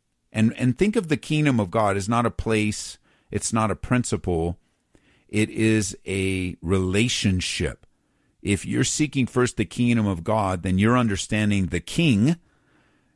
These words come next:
at the same time understanding that you're submitted to the king. And so I'll give you a real easy one. One of the ways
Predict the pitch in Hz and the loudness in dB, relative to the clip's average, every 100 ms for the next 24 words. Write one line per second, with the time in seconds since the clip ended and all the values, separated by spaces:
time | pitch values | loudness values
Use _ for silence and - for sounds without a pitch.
0 | _ _ _ - 92 104 - 117 117 127 | _ _ _ -8 -2 -2 2 2 2 2
1 | 110 110 107 98 101 101 101 92 76 92 | 2 2 0 -2 -2 0 0 0 0 -2
2 | - 90 85 98 135 120 - 82 76 - | -2 -2 0 2 4 2 -2 -4 -6 -6
3 | 71 64 65 _ _ _ _ 135 123 - | -8 -8 -14 _ _ _ _ -2 0 4
4 | 135 135 - - - 135 160 143 147 143 | 4 2 -4 -8 -4 0 0 0 0 2
5 | 139 135 123 135 139 123 147 170 131 82 | 2 0 2 2 2 -2 -2 2 2 0
6 | 78 80 92 131 143 113 107 104 113 - | -2 -2 0 2 2 2 4 2 0 -4